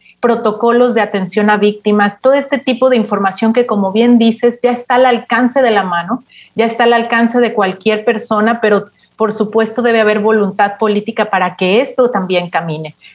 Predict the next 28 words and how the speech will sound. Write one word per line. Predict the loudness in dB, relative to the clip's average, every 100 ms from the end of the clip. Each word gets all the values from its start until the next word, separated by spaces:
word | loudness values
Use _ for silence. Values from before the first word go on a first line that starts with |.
| _
Entonces, | -2 0 2 0
definitivamente | 2 2 2 2 0 0 0
es | 0
un | 2 2
punto | 2 2 2
donde | 0 0
no | 0
debemos | 0 0 0 0
dejar | -2 -2 -2
de | 0
observar | -2 -2 -2 0 -2 -4 _ _ _
que, | -6
bueno, | -2 0 0 0
esto | -2 2 2 2 2
no | 4 2
son, | 2 0 2
so-, | 0 0
no | 0 0
son | 0 -2 -2
nada | -2 0 2
más | 2 0 0
ni | 0
nada | 2 2
menos | 2 2 2 0 -4 _ _ _ -4
que | -2
arreglos | 0 0 2 2 4 2 0 -6 -16 _ _
de | -2 0
violencia | 2 2 4 4 4 0 -2 -4 -6